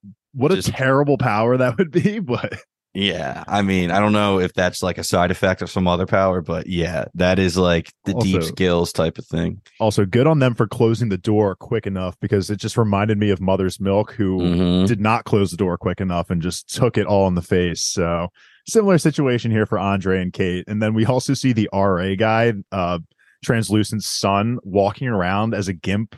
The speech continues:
Speaker 1: for this, like, alpaca, which
Speaker 2: Is that
Speaker 1: apparently
Speaker 2: Translucent son? I didn't know
Speaker 1: it's
Speaker 2: that.
Speaker 1: Translucent son or something. I think,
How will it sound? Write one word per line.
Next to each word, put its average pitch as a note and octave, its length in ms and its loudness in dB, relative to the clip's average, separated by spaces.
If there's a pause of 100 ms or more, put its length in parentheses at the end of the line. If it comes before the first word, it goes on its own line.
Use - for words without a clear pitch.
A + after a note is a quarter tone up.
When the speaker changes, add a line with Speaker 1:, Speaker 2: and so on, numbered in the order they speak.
(160)
Speaker 1:
for G2 240 2
this, F2+ 240 -4
like, F2 240 -4
alpaca, G2+ 720 0 (500)
which A#2+ 200 -2
Speaker 2:
Is B2 140 2
that F#3 100 2
Speaker 1:
apparently C3+ 380 -4 (640)
Speaker 2:
Translucent C3 640 2
son? A2+ 440 0
I A#2 120 -2
didn't E3 180 0
know - 60 2
Speaker 1:
it's E2+ 140 0
Speaker 2:
that. F2+ 60 0
Speaker 1:
Translucent C3+ 640 0
son G2+ 340 -4
or E2 120 -8
something. G#2 200 -10
I A2+ 60 -2
think, D#3+ 260 -4